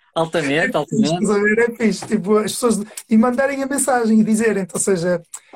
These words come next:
Speaker 2: isso tu vês que é diferente de, "Ah, uau, ok, eu sou fã e tal." Não, é diferente e eu acho que é,
Speaker 1: Sim.
Speaker 2: pá, é merecido para ti e acho que é importante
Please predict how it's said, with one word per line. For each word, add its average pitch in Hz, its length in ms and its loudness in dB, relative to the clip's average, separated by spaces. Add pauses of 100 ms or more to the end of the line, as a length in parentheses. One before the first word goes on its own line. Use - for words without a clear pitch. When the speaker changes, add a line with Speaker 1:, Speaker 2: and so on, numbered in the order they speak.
(140)
Speaker 2:
isso 220 380 0
tu 220 120 -2
vês 226 300 2
que - 100 -4
é 208 60 2
diferente 208 560 -2
de, 196 140 4
"Ah, 208 300 2
uau, 208 340 2
ok, 196 300 -2
eu 185 60 -4
sou 180 160 -6
fã 196 280 -2
e 175 40 -6
tal." 170 260 -2
Não, 170 180 -2
é 202 60 -2
diferente 185 560 -2
e 175 40 -4
eu 175 60 2
acho 175 200 0
que - 100 -4
é, 180 100 0
Speaker 1:
Sim. - 200 -6 (200)
Speaker 2:
pá, 160 220 -6 (360)
é 202 60 0
merecido 214 420 2
para 208 160 0
ti 233 300 -6 (360)
e 202 100 0
acho 202 200 0
que 226 100 -2
é - 20 4
importante 190 580 -4